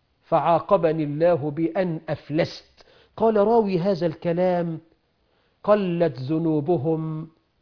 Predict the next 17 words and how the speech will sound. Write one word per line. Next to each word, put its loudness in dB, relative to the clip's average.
فعلموا 2
من -2
أين -2
يؤتون، 2
وكثرت 2
ذنوبنا 4
فلا 2
ندري 4
من -4
أين 2
نؤتى". 4
الأمانة 0
ثقيلة، 8
الأمانة 6
عبادة 6
ضخمة، 12
الأمانة 4